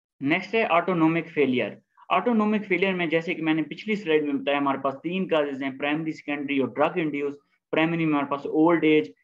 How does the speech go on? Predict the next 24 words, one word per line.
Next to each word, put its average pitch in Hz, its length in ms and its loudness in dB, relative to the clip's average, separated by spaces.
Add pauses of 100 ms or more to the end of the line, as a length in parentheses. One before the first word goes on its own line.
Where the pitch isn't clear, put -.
(140)
या 143 120 0
हमारे 143 260 -4
पास 135 200 -8
Parkinson 160 540 -2
disease, 139 460 -2
Secondary 156 640 -2
में 147 140 -2
हमारे 135 200 -2 (100)
पास 131 100 -6
diabetes 151 760 0 (340)
या 143 140 0
हमारे 139 220 -2
पास 135 240 -12 (140)
amyloidosis, 151 800 2 (460)
उसके 151 240 0
बाद 131 340 0
या 135 200 4
spinal 147 400 0
cord 139 400 0
injury 160 360 -2
भी 165 120 -4
हो 147 140 0
सकती 143 360 -8
है। 131 220 -4